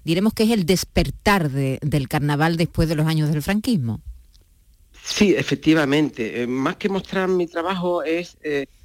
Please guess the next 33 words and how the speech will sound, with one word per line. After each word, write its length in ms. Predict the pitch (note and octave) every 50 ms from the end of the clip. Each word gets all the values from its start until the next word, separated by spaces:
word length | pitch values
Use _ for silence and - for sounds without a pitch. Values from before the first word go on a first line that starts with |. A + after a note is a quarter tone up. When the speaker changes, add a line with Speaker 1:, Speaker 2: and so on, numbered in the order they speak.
| - _
Speaker 2:
mostrar 420 | B2+ B2+ A#2+ - - - D#3+ E3+ F3
los 180 | F3+ F3+ -
carnavales, 600 | - E3+ D3 C#3 C3+ C3 C3+ D#3 D#3+ D#3 D#3 A2+
la, 200 | B2 C3 C3 B2+ -
la 220 | - C#3+ C3+ C3+ C3+
década, 460 | D#3+ E3+ E3+ F3+ F3 F3+ F3+ F3 D#3
la 160 | C3 C#3+ C3+
década 300 | C3 D#3 D3 E3 E3 E3
mágica 420 | D#3+ D#3+ E3 E3 E3+ - - E3 D3+
del 200 | C#3+ C3 A#2+ -
carnaval, 580 | B2+ A2+ G#2+ A2 A2+ A2+ A2 A2+ A#2+ A#2 G#2 - _ _ _ - - - - -
que, 220 | - B2 A#2+ -
eh, 440 | - A#2+ A#2+ A#2+ A#2+ A#2+ A2 - A#2+
es 100 | C3 B2+
la 160 | D3 C#3 B2
década 320 | G#2 B2 B2+ D3 C#3 C#3+ D3
que 100 | B2+ B2
va 160 | A#2 A#2 A#2+
de, 280 | A2+ A#2 B2 A#2 - -
del 220 | - A#2 A2 A2 G#2+
ochenta 400 | A2 - - D3+ D3 C#3+ C3 G#2
al 80 | G2
ochenta 320 | G2+ - - B2+ B2 A#2+ C3
y 60 | C3+
nueve, 340 | D3 D#3+ D#3 C3+ C#3 D#3 - _ _ - - - - - _ _
y 120 | E3+ F3
que 160 | E3+ - F#3+ F3+
fue 400 | - - - F#3+ F#3 F#3 F#3 -
cuando 760 | - D#3+ C#3+ C3+ C3 C3 B2 A#2 A#2+ A#2+ A#2+ A#2+ A#2+ A#2 -
el 360 | - A#2+ A2+ - - A#2 A2
carnaval, 640 | - A2 G2+ G2+ A2 A2 A2 A2 A2+ A#2 A#2 A#2+ A2+
digamos, 540 | A#2+ B2 A#2+ B2 B2+ B2+ B2+ B2 A#2+ - - -
eh, 520 | A#2 A#2 F2 - A#2 B2 A#2+ A#2+ A#2+ A2+